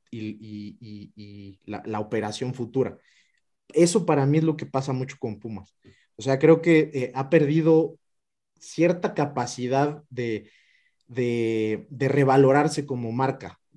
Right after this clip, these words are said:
Y, no, y ojo, no digo que no tenga valor, pues para mí es el mejor equipo del mundo, pero, y además creo que es, es, claramente es de los cuatro equipos más populares, pero, y lo dije también en su momento, de los equipos en México que,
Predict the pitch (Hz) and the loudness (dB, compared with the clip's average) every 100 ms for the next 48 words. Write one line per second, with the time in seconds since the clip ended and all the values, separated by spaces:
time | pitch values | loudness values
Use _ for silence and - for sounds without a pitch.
0 | 117 127 123 135 147 147 165 - 120 139 | -16 -10 -4 0 0 4 4 4 0 2
1 | 147 175 170 131 143 143 151 143 117 139 | 4 4 4 0 0 0 0 0 2 2
2 | 170 - 110 - 117 107 135 147 151 135 | 2 0 -12 -8 -6 -4 -2 -2 0 -2
3 | - - 143 143 - _ _ 104 104 143 | -2 2 2 2 -6 _ _ -12 -4 0
4 | 143 131 131 170 202 139 127 120 - 127 | 6 6 6 4 4 2 2 0 -2 -4
5 | 117 135 143 151 147 135 - 107 - - | -2 -2 0 -2 -2 -6 -10 -18 -14 -6
6 | 127 139 143 139 139 113 104 - 127 139 | -2 0 0 0 -2 -2 -4 -6 -4 -4
7 | 127 127 120 120 - - 104 107 127 - | -4 -6 -6 -10 -12 -8 -4 -2 -2 -4
8 | _ _ _ _ - 143 147 147 147 156 | _ _ _ _ 2 4 4 2 4 4
9 | 185 - 151 160 170 170 139 160 175 151 | 4 0 -2 -2 -2 -2 -2 -2 0 -2
10 | 139 131 135 135 139 143 180 233 202 143 | -2 -2 -2 -2 -6 -8 -4 -2 0 0
11 | 151 175 175 - - 123 104 101 | -2 -4 -8 -10 -10 -6 -6 -6